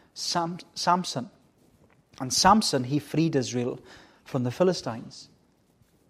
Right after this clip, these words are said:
And so since the time of Samson, which is generations from after this point, Israel had been free. They had been free from the formidable and the fearful force of the Philistines until one day,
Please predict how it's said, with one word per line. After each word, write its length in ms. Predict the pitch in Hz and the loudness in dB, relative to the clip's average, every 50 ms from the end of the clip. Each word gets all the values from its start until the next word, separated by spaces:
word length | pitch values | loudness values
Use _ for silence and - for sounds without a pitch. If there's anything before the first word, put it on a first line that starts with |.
| - - - - | -18 -12 -4 0
And 100 | 202 180 | 2 6
so 120 | 208 202 | 8 8
since 360 | 196 - 294 320 320 320 - | 8 10 8 8 8 6 4
the 80 | - 302 | 2 0
time 300 | - - - 190 185 185 | 0 2 2 2 4 4
of 120 | 160 139 | 2 2
Samson, 720 | - - - - 151 151 165 156 - - 139 117 - - - | 0 -2 0 2 2 0 0 -2 -2 -4 -4 -6 -6 -8 -10
which 200 | 139 131 - - | -10 -10 -10 -10
is 280 | 131 120 - - - _ - | -12 -10 -12 -12 -14 _ -4
generations 920 | - 156 160 165 175 160 156 175 196 - - 175 131 127 117 - - - - - - - _ | 0 2 4 4 4 6 6 6 4 4 2 -2 -2 -2 -2 -4 -8 -10 -14 -20 -20 -20 _
from 320 | - - 143 131 131 - - - | -8 -4 -2 -2 -2 -4 -4 0
after 300 | 147 147 - - - 131 | 0 0 0 0 -2 0
this 180 | 120 139 143 - | 0 0 -4 -4
point, 380 | - - 117 113 131 - - - _ - - - - _ _ _ _ _ _ _ _ _ _ _ _ _ _ _ _ _ _ - | -8 -8 -8 -8 -8 -12 -14 -20 _ -20 -20 -20 -20 _ _ _ _ _ _ _ _ _ _ _ _ _ _ _ _ _ _ 10
Israel 480 | 190 214 220 - - 208 165 165 175 160 | 10 10 10 10 4 4 6 6 4 2
had 240 | 160 - - 160 160 | 0 0 0 0 2
been 180 | 170 151 147 | 2 -2 -2
free. 520 | 139 - - - - 143 127 117 117 - - - | -4 -8 -10 -6 -6 -6 -4 -6 -10 -12 -6 4
They 80 | - 214 | 6 8
had 80 | 208 | 8
been 140 | 226 240 214 | 8 6 2
free 420 | 180 - - 214 214 226 226 233 | 2 0 0 2 4 4 4 2
from 340 | 214 - - 160 139 131 113 - - - _ - | 2 0 0 -2 0 -2 -4 -8 -16 -14 _ -4
the 80 | 156 | -2
formidable 680 | 147 - 170 165 180 214 208 240 226 196 226 226 214 | 2 4 4 6 8 6 8 6 8 10 10 10 10
and 120 | 180 147 123 | 8 6 2
the 60 | 135 | -2
fearful 580 | - - - 196 202 208 208 - - 208 196 170 | -2 0 2 8 8 8 8 8 6 6 6 6
force 520 | - - - 143 135 143 143 - - - - - - - - | 4 0 0 2 4 4 4 2 0 -2 -2 -8 -14 -4 -2
of 140 | 160 139 123 | -2 0 2
the 100 | 147 135 | 0 0
Philistines 960 | - - 170 156 151 - - - - 123 117 120 131 - - - - - - _ - - - - - - _ _ _ _ _ _ _ _ - - | 2 2 4 4 4 2 0 -4 -4 -4 -4 -6 -10 -12 -14 -14 -14 -16 -16 _ -20 -20 -20 -20 -20 -20 _ _ _ _ _ _ _ _ -4 -2
until 320 | 165 160 - 180 170 160 | -2 0 2 2 2 4
one 260 | 151 160 170 185 180 | 4 2 2 2 0
day, 280 | 139 123 110 110 - | -4 -4 -6 -8 -12